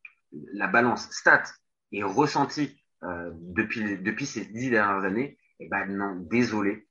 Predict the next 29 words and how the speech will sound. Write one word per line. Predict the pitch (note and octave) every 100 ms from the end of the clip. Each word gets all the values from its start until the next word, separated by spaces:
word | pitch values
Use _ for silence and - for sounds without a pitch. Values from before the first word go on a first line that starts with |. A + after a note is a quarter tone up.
| _
Ciro, | - G#2 F#2 G#2+ - -
tu | G2+
restes | G#2 A2 - G2+ -
à | A2+
la | A#2+
porte | - - C3+ -
de | F#2+ G2
ce | G#2
top | F#2+ F#2+ E2
dix. | C3+ F#3+ - - - -
Tu | B2+
restes | A#2+ B2+ B2
un | A#2
joueur, | G#2 B2 G2+ - - - -
un | F2+ F2 F#2+
énorme | D#3 F#3+ D#3 B2+
buteur. | A2 G#2+ A#2+ C3+ - _ -
Tu | E2+
ne |
marques | F2 -
pas | C#3
deux | C3+
cents | B2 A2+
buts | A2 - -
comme | F#2+
ça | F#2+
en | F2+
Serie | F#2 F2 F#2
A, | C3